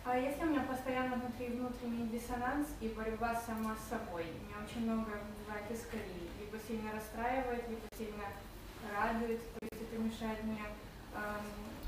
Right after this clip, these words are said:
ощутить какую-то гармонию, соответственно, расслабиться и, как вы говорите, ощутить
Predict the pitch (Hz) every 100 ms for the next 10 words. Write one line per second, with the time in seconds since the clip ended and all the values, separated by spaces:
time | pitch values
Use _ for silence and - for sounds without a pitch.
0 | - 214 214 - - 226 226 220 214 220
1 | 220 226 285 311 - 208 - 226 226 -
2 | 214 214 185 214 214 262 262 226 - 202
3 | 190 190 196 - - - - - 202 -
4 | 262 226 220 - - - -